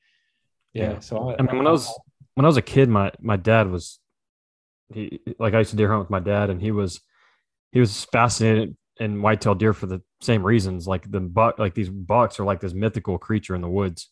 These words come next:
Speaker 2: and,
Speaker 1: Yep.
Speaker 2: and tricking them or, uh, spending a-, enough time in the woods to be able to see them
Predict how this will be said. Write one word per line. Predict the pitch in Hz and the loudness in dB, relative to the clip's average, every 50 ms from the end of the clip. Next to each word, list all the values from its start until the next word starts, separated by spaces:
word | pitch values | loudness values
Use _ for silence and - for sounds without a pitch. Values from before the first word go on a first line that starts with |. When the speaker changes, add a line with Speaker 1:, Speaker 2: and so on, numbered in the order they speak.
| _ | _
Speaker 2:
and, | - 98 95 92 | -12 -8 -4 -2
Speaker 1:
Yep. | 139 98 98 | -2 -2 -2
Speaker 2:
and | 90 82 - _ _ _ _ _ - | -4 -10 -16 _ _ _ _ _ -2
tricking | - 143 139 - 123 110 | 0 2 2 2 2 0
them | 107 104 104 101 98 - - - - | 2 0 0 -2 -4 -6 -10 -16 -12
or, | 113 107 98 95 95 92 | -8 -4 -2 -2 -2 -2
uh, | 90 87 87 85 - _ _ _ _ _ _ _ _ _ | -2 -4 -4 -8 -12 _ _ _ _ _ _ _ _ _
spending | - - - - 135 135 131 123 | -20 -12 -2 0 2 4 4 4
a-, | 113 104 - _ _ | 2 0 -2 _ _
enough | - 113 107 127 127 120 113 - | -4 -2 0 2 2 2 2 0
time | - 123 123 123 120 | 0 2 2 2 2
in | 113 | 2
the | 107 | 0
woods | 98 104 113 113 107 - - | 0 2 2 2 2 0 -4
to | _ | _
be | 123 | -4
able | 113 107 104 | -4 -2 -4
to | 95 92 | -6 -8
see | - - - 120 123 | -10 -8 -6 -6 -4
them | 110 101 98 90 90 90 85 | -4 -6 -8 -8 -10 -12 -16